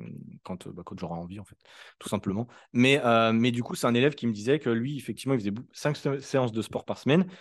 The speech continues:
et, euh, et que depuis qu'il avait repris cette routine-là depuis le mois de janvier, il se sentait super énergique le lundi, était super content d'aller à la salle et, euh, que vraiment ça le boostait, tu vois. Et, et ça, c'est top.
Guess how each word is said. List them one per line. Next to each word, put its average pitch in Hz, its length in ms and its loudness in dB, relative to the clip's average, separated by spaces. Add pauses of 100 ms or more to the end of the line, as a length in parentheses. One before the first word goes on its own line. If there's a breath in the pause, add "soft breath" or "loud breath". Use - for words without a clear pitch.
(280 loud breath)
et, 143 280 4
euh, 120 260 4
et 113 80 -2
que 135 120 -2
depuis 139 440 -2
qu'il 110 140 -2
avait 107 140 2
repris 113 300 2
cette - 180 -8
routine-là 117 360 0
depuis 104 180 -4
le 110 60 0
mois 107 80 0
de 95 40 -4
janvier, 101 240 -2
il 131 40 -8
se - 60 -12
sentait 101 180 -8
super 139 360 2
énergique 117 380 2
le 110 60 -2
lundi, 104 220 0
était 135 160 -12
super 127 320 -4
content 120 240 -2
d'aller 107 120 2
à 98 60 -2
la 95 60 -6
salle 139 260 0 (380 loud breath)
et, 127 220 4
euh, 104 220 0
que 110 120 -4
vraiment 104 240 2
ça 117 120 0
le 104 60 2
boostait, 107 360 -6
tu - 80 -16
vois. 104 100 -16 (460 soft breath)
Et, 101 400 -2
et 101 40 -6
ça, 131 140 -2
c'est 127 180 -2
top. 123 200 0